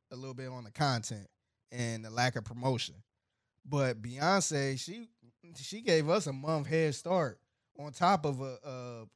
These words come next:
kind of a poppy dance record. And, um, to me, this is kinda low, man. But ma-, maybe it's not her. Maybe it's just the w-,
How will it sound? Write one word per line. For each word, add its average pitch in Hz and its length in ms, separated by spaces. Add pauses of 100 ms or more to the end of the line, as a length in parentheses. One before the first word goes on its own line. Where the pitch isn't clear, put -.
(120)
kind 170 200
of 131 100
a 131 60
poppy 139 600 (360)
dance 147 420
record. 113 340 (960)
And, 123 320
um, 120 440
to 151 80
me, 190 220
this 180 240
is 147 100
kinda 131 280
low, 120 280
man. 107 360 (600)
But 139 380 (200)
ma-, 139 200
maybe 160 320
it's 170 140
not 165 260
her. 170 220
Maybe 160 320
it's 139 140
just 143 200
the 123 60
w-, 123 160